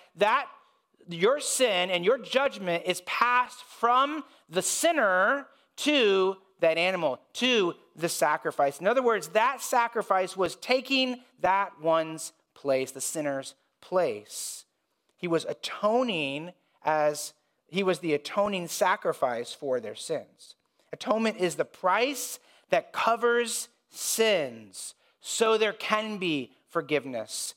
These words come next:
and reconciliation with God. Notice this passage in Leviticus seventeen eleven. "For the life of the flesh is in the blood,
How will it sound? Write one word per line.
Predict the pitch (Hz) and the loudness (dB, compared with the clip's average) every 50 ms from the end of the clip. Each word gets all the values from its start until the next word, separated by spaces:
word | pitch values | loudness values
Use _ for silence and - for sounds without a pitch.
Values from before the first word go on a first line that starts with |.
| _ _ _ _ | _ _ _ _
and | - 143 139 135 | -6 -4 0 0
reconciliation | 135 131 - 135 123 - - 147 131 120 120 117 117 117 107 - - 107 98 95 104 | 0 0 -2 -6 -10 -8 -8 -6 -6 -6 -8 -10 -10 -10 -10 -12 -14 -14 -18 -18 -12
with | 117 120 110 - _ | -10 -10 -10 -10 _
God. | - 107 - - - - _ _ _ _ _ _ _ _ _ _ _ | -12 -12 -10 -12 -12 -18 _ _ _ _ _ _ _ _ _ _ _
Notice | 147 160 170 160 - | -4 -4 -4 -4 -4
this | - 160 151 147 - | -2 -2 -2 -2 -2
passage | - - 151 156 - - 147 127 | 0 0 0 0 -2 -4 -8 -10
in | 135 123 127 | -10 -6 -4
Leviticus | 131 139 - 160 151 156 - - 131 120 - | -4 -2 0 0 -2 -2 -2 -2 -2 -2 0
seventeen | - 156 147 151 151 - - 160 139 | 0 -2 -2 -2 -4 -8 -10 -8 -8
eleven. | 131 123 127 135 147 143 131 131 123 120 117 _ _ _ _ _ _ _ _ _ | -6 -2 0 0 0 0 -2 -6 -8 -10 -14 _ _ _ _ _ _ _ _ _
"For | _ - 170 160 | _ 0 0 0
the | 151 151 | 0 0
life | 139 143 147 160 175 196 202 196 - | 0 0 0 0 0 0 -2 -4 -6
of | - 170 156 | -8 -10 -6
the | 147 156 | -6 -6
flesh | - - - 180 185 175 175 165 165 - - | -6 -6 -2 0 0 2 2 0 -2 -6 -8
is | 160 139 131 | -8 -8 -6
in | 160 156 | -6 -6
the | 147 131 | -6 -6
blood, | 120 139 156 156 151 139 127 131 127 127 139 | -2 0 2 2 2 2 2 0 -2 -6 -10